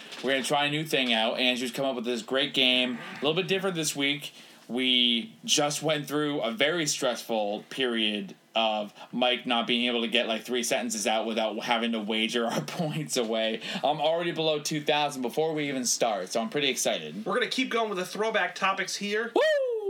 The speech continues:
Speaker 2: Uh, Joe, since you're losing right now, do you want the five hundred, three hundred, or two hundred question?
Speaker 1: Three hundred, please.
Speaker 2: Three hundred point question here, folks. We can wager up to three hundred. How many votes did Wild Cherry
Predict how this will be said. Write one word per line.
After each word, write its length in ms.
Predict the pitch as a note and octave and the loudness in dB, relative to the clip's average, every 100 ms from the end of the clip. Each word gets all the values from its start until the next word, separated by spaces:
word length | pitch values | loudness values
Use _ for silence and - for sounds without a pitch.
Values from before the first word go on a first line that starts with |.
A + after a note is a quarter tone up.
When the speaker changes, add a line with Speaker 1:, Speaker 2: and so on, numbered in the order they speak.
| F4+ | 0
Speaker 2:
Uh, 340 | F#4 F4+ - - - | 2 2 0 -4 -6
Joe, 220 | E3 A#3+ | -2 0
since 180 | G#3+ G#3+ | 0 -2
you're 100 | C4 | -2
losing 280 | A#3 B3+ A3+ | -2 -2 -2
right 120 | E3 | 0
now, 140 | D#3 D#3 | 0 -2
do 100 | F3+ | -2
you 40 | |
want 140 | G3+ G3 | -4 -2
the 80 | D#3 | -4
five 320 | - G3 A3 | -2 -2 0
hundred, 260 | A#3+ A3 G3 | -2 -6 -6
three 200 | G3+ G#3+ | -6 -4
hundred, 200 | G#3 F3+ | -2 -2
or 60 | E3 | -4
two 180 | A3 | -6
hundred 240 | G3 F3 D3 | -4 -4 -2
question? 340 | D#3+ D#3 - - | -4 -6 -10 -8
Speaker 1:
Three 200 | C3 C3+ | -2 0
hundred, 220 | A2+ G2+ | 0 -2
please. 400 | A#2 C#3+ E3 - - | -6 -6 -8 -12 -14
Speaker 2:
Three 200 | - B3+ | -6 -2
hundred 160 | C#4+ B3+ | 0 0
point 180 | C4+ B3+ | -4 -2
question 320 | B3 A#3+ F#3+ | -2 -2 -2
here, 120 | E3+ D3+ | -2 -2
folks. 260 | D3+ C#3 | -4 -4
We 160 | D3+ D#3+ | -6 -6
can 100 | E3 | -4
wager 200 | F3 F3 | -4 -6
up 80 | D#3+ | -10
to 40 | |
three 240 | - G3+ G3 | -10 -6 -4
hundred. 300 | E3 C#3 C#3 - - - | -2 -4 -6 -20 -20 -14
How 240 | - C4 E4+ | -2 0 2
many 240 | E4+ E4+ | 0 0
votes 460 | B3 C#4 A#3 G3+ - | 0 0 0 -2 -4
did 300 | G3 F#3 D#3+ | -2 -2 -2
Wild 400 | F#3+ C4 D#4 D#4 | 0 0 0 -2
Cherry 600 | - C4+ C4+ C4+ C4+ C4 | -4 -2 0 -2 -4 -6